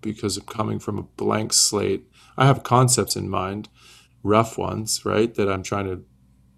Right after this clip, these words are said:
meet, but, but I don't, I don't have, I haven't made it into a script that I, that I can follow. And I think that would be really useful if,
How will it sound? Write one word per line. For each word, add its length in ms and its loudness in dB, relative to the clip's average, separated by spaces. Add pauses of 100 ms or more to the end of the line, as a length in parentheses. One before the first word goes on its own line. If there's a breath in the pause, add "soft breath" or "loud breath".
(120)
meet, 520 0
but, 380 -2 (1400 soft breath)
but 160 0
I 80 2
don't, 460 0 (800 loud breath)
I 80 0
don't 140 0
have, 520 4
I 240 -2
haven't 400 -4
made 260 4
it 80 2
into 200 2
a 60 0
script 480 0
that 140 -2
I, 100 -2 (160)
that 160 -4
I 80 -4
can 160 -12
follow. 540 -2 (680 soft breath)
And 120 -4
I 60 -4
think 280 -4
that 160 0
would 120 -4
be 100 -2
really 280 0
useful 600 -2
if, 280 -8